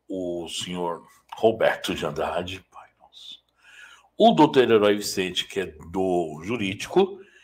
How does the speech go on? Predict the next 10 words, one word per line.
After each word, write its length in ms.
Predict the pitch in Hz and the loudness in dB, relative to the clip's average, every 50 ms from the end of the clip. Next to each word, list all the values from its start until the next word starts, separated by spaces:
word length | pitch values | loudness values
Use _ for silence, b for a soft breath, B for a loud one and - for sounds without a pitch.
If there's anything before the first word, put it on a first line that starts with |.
| B B B B B B B B B | B B B B B B B B B
e 100 | 233 - | -2 0
supostamente 800 | - 339 320 320 262 226 - - - 139 135 180 233 226 - 170 | 0 0 0 4 4 2 4 4 2 2 2 2 0 0 0 -2
o 60 | 151 | -4
treinador 760 | - - 220 262 277 277 277 240 170 123 247 220 185 220 220 220 | -2 0 0 0 2 0 0 -2 0 2 4 6 6 6 4 4
português, 580 | - 392 - 247 233 165 131 131 131 - - - - | 0 0 2 0 2 4 4 4 4 2 -4 -6 -4
Vitor 280 | - 151 135 - 170 | -2 -2 0 0 0
Pereira. 560 | 175 190 226 233 185 123 98 85 76 - - _ - | 2 2 4 4 4 4 4 2 -2 -6 -8 _ 2
Essa 280 | - 226 233 - - | 2 2 2 2 0
imagem 540 | 196 143 135 143 - 165 - - - 156 - _ _ _ _ _ _ _ _ _ _ _ _ _ | 2 4 6 6 6 4 2 -2 -8 -12 -14 _ _ _ _ _ _ _ _ _ _ _ _ _
rodou 760 | _ - 139 180 202 - - 135 160 196 196 - - - | _ 4 4 4 6 6 8 8 8 6 4 0 -8 -18